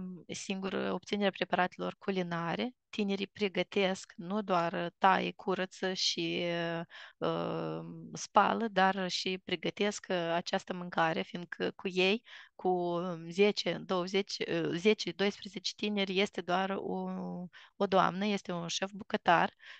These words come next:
care le ghidează. Și, uh, în fiecare zi, până la ora douăsprezece, ei, uh, prânzurile sunt gata și tinerii deja, um,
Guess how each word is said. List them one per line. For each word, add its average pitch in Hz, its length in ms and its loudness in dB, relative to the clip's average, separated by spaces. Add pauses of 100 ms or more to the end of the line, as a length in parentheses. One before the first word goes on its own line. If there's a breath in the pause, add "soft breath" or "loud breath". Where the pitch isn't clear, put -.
care 214 260 8
le 208 160 4
ghidează. 180 680 4 (1000)
Și, - 220 2
uh, 190 400 4
în 175 80 0
fiecare 202 460 4
zi, 214 320 0
până 190 180 -8
la 220 120 -2
ora 190 240 0
douăsprezece, 190 840 -2
ei, 185 520 -2
uh, 180 180 -2 (280 loud breath)
prânzurile 180 540 0
sunt 170 380 -8
gata 208 400 4
și 190 400 -2
tinerii 190 540 -4
deja, 180 380 0 (320 loud breath)
um, 170 720 -4